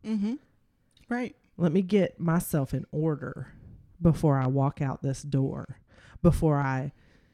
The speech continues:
Speaker 2: even, you know, even if you're working from your home, even if you're about to go get your kids up, you know, get breakfast started. How do I get my life in order in those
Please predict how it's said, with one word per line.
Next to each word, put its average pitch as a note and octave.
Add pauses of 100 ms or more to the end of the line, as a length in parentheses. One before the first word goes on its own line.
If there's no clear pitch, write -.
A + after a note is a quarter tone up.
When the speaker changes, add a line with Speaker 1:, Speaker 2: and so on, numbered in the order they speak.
(240)
Speaker 2:
even, G2+ (280)
you F#3+
know, C#3+
even F3+
if D#3+
you're D#3+
working E3
from D#3
your B2+
home, C#3+
even F3
if D#3+
you're C#3 (1300)
about D#3+
to E3
go D#3
get D#3
your D#3+
kids D#3+
up, B2+ (760)
you D#3
know, C3 (160)
get -
breakfast F#3
started. A#2+ (880)
How G#3+
do A3
I A3
get F#3
my D#3+
life D3
in -
order C#3 (840)
in D#3
those D3+